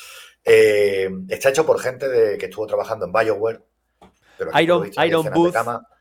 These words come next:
Speaker 2: Iron Booth
Speaker 1: Sí.
Speaker 2: Studios y publicada por Kepler Interactive. PlayStation cinco, P C.
Speaker 1: Exacto. Y, tío, muy buena pinta, pero muy buena pinta, de verdad. Además, el coche tiene un rollito ahí a lo, entre Ecto uno y,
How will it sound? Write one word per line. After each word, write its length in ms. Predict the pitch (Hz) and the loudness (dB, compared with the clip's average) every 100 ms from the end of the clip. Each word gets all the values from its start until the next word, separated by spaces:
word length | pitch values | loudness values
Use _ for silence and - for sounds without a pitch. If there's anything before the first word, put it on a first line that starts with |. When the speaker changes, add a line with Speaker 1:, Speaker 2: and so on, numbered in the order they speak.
| 143 | -4
Speaker 2:
Iron 140 | 160 | -2
Booth 80 | 151 147 | -2 -6
Speaker 1:
Sí. 20 | 110 | -4
Speaker 2:
Studios 480 | 175 185 185 185 | -4 -2 -4 -6
y 20 | 123 | -8
publicada 340 | 127 120 151 | -8 -4 -4
por 140 | 143 - | -4 -4
Kepler 240 | - 143 | -6 -6
Interactive. 500 | 120 123 120 - - - - - | -8 -8 -10 -12 -18 -20 -20 -14
PlayStation 300 | 117 127 131 | -12 -8 -6
cinco, 220 | 101 - | -4 -4
P 0 | |
C. 60 | - - | -4 -6
Speaker 1:
Exacto. 220 | 104 - _ _ _ _ - | -6 -8 _ _ _ _ -14
Y, 100 | 113 | -4
tío, 200 | 147 165 | 2 2
muy 240 | - 147 | 2 -4
buena 240 | 156 135 104 | -2 -2 -2
pinta, 300 | 160 - - | -4 -8 -6
pero 140 | 101 | -4
muy 200 | 90 110 139 | -4 -6 -4
buena 220 | 143 113 | -4 -4
pinta, 220 | - 120 | -4 0
de 60 | 95 | 0
verdad. 220 | 110 123 | 2 -2
Además, 340 | 107 123 127 120 | -2 -4 -4 -8
el 100 | 107 | -10
coche 260 | 123 120 | -10 -10
tiene 160 | 104 117 | -12 -12
un 80 | 120 | -8
rollito 360 | 117 113 113 113 | -6 -6 -4 -6
ahí 220 | 110 110 | -4 -8
a 80 | 107 | -4
lo, 380 | 104 101 101 | -2 -2 -4
entre 260 | 95 95 95 | -6 -6 -6
Ecto 240 | 104 - 104 | -6 -6 -6
uno 400 | 117 107 101 98 | -6 -8 -8 -10
y, 420 | 95 95 95 | -16 -16 -18